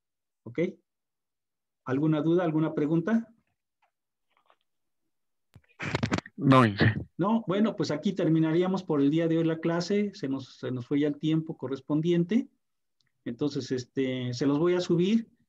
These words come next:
Speaker 1: aunque no le tomen la foto, se los subo yo, este, hoy, entre hoy y mañana, para que ustedes tengan oportunidad de realizarlo. Este es un ejercicio que ustedes pueden integrar entre los ejercicios que están enviando para que, ¿sí? Yo les vaya con,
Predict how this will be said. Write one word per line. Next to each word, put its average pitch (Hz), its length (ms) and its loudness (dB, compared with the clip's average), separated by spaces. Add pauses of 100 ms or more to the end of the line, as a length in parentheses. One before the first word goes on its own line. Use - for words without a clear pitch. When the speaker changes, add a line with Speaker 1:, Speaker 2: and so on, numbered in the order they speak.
(160)
Speaker 1:
aunque 147 220 -4
no 170 100 2
le 170 100 2
tomen 165 280 2
la 165 100 0
foto, 180 320 -2
se 156 160 -6
los 135 160 2
subo 156 180 0
yo, 151 300 2
este, 131 360 -2
hoy, 151 280 -2
entre 123 240 -4
hoy 151 140 0
y - 20 2
mañana, 160 500 2 (440)
para 127 200 -2
que 123 80 -10
ustedes 139 280 0
tengan 143 320 2
oportunidad 120 640 0
de 113 320 -4
realizarlo. 107 560 -8 (460)
Este 175 320 0
es 180 120 2
un 180 140 2
ejercicio 196 920 0
que - 60 -6
ustedes 151 300 -2
pueden 156 260 2
integrar 147 420 0
entre 151 220 -4
los 123 160 -8
ejercicios 123 560 -8
que - 80 -12
están 151 260 -4
enviando 180 600 -2
para 120 260 -4
que, 117 220 -4 (520)
¿sí? 151 300 -4
Yo 139 160 -4
les 131 100 -4
vaya 135 240 -4
con, 113 220 -8